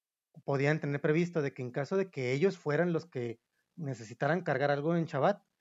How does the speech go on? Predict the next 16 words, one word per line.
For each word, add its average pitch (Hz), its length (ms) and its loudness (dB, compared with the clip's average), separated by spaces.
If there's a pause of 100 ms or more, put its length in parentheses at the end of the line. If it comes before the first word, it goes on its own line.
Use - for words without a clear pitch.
(320)
se - 160 -4
hubieran 165 320 4
prevenido 160 640 4
tomando 143 340 0
ciertos 151 360 -2
pasos 165 360 0
el 131 100 -4
día 131 120 0
anterior, 143 560 0 (560)
eh, 123 500 -6 (1120)
eh, 143 100 -4
para 139 300 0
poder 131 440 2 (640)
hacer 151 380 -2
cierto 139 340 -2
trabajo 131 500 -2